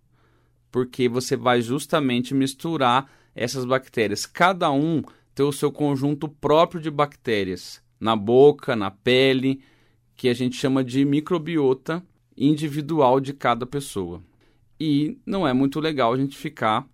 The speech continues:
misturando e muito menos trazer bactérias que possam causar prejuízo à saúde. Mas vamos dizer que você precisa, por algum motivo, usar a escova de alguém. Se esqueceu a escova, perdeu e precisa utilizar.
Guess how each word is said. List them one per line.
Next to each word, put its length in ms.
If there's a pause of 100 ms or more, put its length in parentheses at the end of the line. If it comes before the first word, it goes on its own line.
(300)
misturando 840
e 140
muito 400
menos 360
trazer 560 (280)
bactérias 580
que 100
possam 400
causar 420
prejuízo 580
à 40
saúde. 600 (260)
Mas 300
vamos 320
dizer 600 (220)
que 140
você 420 (260)
precisa, 680
por 180
algum 240
motivo, 680 (280)
usar 440
a 60
escova 400
de 80
alguém. 340
Se 120
esqueceu 460
a 20
escova, 320
perdeu 520
e 40
precisa 360
utilizar. 680